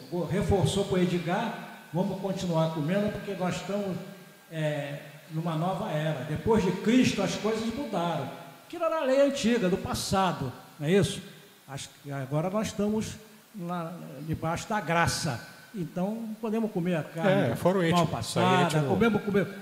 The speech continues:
Speaker 1: a picanha,
Speaker 2: A igreja
Speaker 1: o,
Speaker 2: cristã
Speaker 1: o
Speaker 2: não,
Speaker 1: camarão.
Speaker 2: não legisla sobre
Speaker 1: E o
Speaker 2: isso,
Speaker 1: ca-,
Speaker 2: não.
Speaker 1: o pastor disse assim, hoje tem os recursos técnicos que pode armazenar isso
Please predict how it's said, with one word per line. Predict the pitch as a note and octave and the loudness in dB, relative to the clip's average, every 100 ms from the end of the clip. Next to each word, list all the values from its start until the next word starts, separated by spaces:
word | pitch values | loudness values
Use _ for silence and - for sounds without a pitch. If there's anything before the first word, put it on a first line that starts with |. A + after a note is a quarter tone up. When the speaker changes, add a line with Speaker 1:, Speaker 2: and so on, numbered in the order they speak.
| - | -8
Speaker 1:
a | F#3 F3+ | -4 -2
picanha, | E3 - F#3+ G#3 G3 | -2 0 6 6 8
Speaker 2:
A | F3+ | 6
igreja | F3 D3+ D3+ | 8 10 10
Speaker 1:
o, | D#3+ | 8
Speaker 2:
cristã | D#3+ F3+ D3 | 6 6 8
Speaker 1:
o | D#3 | 8
Speaker 2:
não, | D#3 | 8
Speaker 1:
camarão. | C#3+ E3+ G#3 | 6 6 8
Speaker 2:
não | G#3+ | 8
legisla | G#3 F#3 B2+ B2+ | 8 6 4 2
sobre | - B2 | 4 4
Speaker 1:
E | A3+ | 4
o | |
Speaker 2:
isso, | - | 4
Speaker 1:
ca-, | A3 | 2
Speaker 2:
não. | |
Speaker 1:
o | A3 | 2
pastor | A3 G3 - A#3+ | 2 2 4 2
disse | A#3 - | 2 -2
assim, | - | 2
hoje | G#3+ B3 C#4 | 4 6 4
tem | - D#4+ | -2 -4
os | D#4 | -4
recursos | D#4+ D#4 - C#4+ C#4+ - | -6 -4 0 0 0 -4
técnicos | - B3 C4+ B3+ A3+ - F#3 | -2 0 0 -2 -6 -4 -4
que | G3+ | -2
pode | - G#3+ A3 | 2 2 4
armazenar | G3 E3 F#3+ G#3 F3+ F#3 F#3 F3+ | 2 2 2 2 2 2 2 4
isso | B3 - | 2 -2